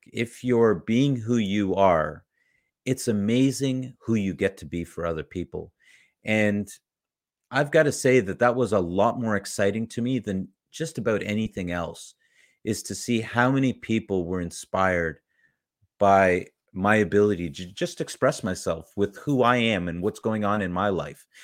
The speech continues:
And in my case, you know, what, what difference God makes to me. And again, you don't have to believe any of those things, but it is a powerful place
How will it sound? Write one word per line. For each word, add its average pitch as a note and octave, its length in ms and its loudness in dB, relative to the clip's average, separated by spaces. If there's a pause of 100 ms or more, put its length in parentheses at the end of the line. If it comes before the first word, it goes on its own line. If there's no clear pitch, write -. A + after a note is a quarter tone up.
(160)
And F#2+ 380 0 (100)
in G2 120 -2
my F#2 180 0
case, F#2+ 460 -4
you F#2+ 100 -6
know, F2 120 -6
what, F#2 340 0 (500)
what G#2 320 -2
difference G#2 380 -4
God F#2 320 0
makes F#2 260 -6
to - 120 -16
me. E2+ 340 -8 (1040)
And A#2 120 2
again, G2+ 340 6
you D3 180 4
don't A#2 160 2
have G2 220 0
to F2 100 -4
believe D2+ 380 -6
any E2 220 -6
of C#2+ 100 -8
those D#2 300 -6
things, D#2 480 -8 (400)
but G2+ 160 6
it G#2 120 6
is F2+ 200 0
a E2+ 60 -4
powerful A#2 640 0
place - 840 -2